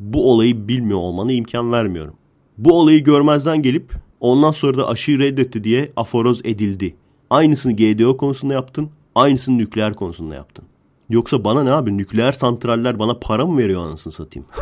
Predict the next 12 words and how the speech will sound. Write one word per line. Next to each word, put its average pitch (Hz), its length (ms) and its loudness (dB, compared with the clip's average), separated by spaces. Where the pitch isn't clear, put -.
<laughs> 147 100 2
Bana 175 400 2
ne? 117 240 0
Ama 170 220 4
sen 185 300 -2
saydığın 139 480 4
ülkeler, 123 560 2
bu 143 120 6
ülkeler 131 380 0
nükleer 120 440 -2
santrali 113 600 -4
bırakıyorlar. 113 680 0